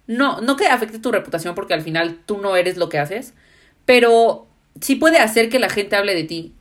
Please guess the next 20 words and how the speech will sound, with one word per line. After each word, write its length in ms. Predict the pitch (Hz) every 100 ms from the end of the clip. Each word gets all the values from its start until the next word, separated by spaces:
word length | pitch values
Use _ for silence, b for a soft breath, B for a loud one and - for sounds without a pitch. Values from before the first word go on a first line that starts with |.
| -
Y 100 | 220
si 120 | 220
tú 140 | 247
no 80 | 302
eres 200 | 370 269
lo 120 | 208
totalmente 600 | 202 202 208 247 262 254
segura 400 | 254 185 196 185
para 180 | 175 165
que 100 | 165
eso 160 | 214 233
no 160 | 220
te 60 | 220
afecte, 500 | 170 - - 247 - _ b b b b
te 140 | 185
va 160 | 185 220
a 40 |
afectar 420 | 330 196 - 208
sin 180 | 220 185
duda. 320 | 170 220 220